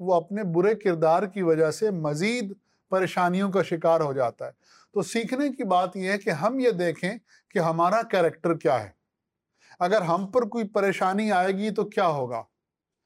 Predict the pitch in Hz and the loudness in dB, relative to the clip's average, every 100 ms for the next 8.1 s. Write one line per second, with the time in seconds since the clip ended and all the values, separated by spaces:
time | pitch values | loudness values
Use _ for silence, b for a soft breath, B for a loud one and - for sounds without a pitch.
0 | _ - 165 196 170 185 214 226 226 202 | _ -2 0 2 0 0 -2 -2 -4 -4
1 | 202 190 - 180 196 220 190 175 196 196 | -2 0 0 0 0 0 2 2 0 -4
2 | 214 196 135 135 190 240 247 180 160 196 | -6 -2 -2 0 -2 -4 -6 -8 -6 -6
3 | 220 226 208 _ _ _ _ - 165 156 | -6 -8 -12 _ _ _ _ -12 -8 -8
4 | - 170 165 165 202 185 220 196 175 190 | 0 2 4 2 2 -2 -6 -2 2 2
5 | 202 214 - - 180 170 170 165 196 208 | 2 -2 -4 -2 0 0 0 0 0 0
6 | 220 160 147 123 139 180 226 233 247 277 | 0 2 0 2 2 2 0 2 0 0
7 | b b b b 165 208 190 160 196 247 | b b b b -2 0 2 0 0 -2
8 | 285 | -8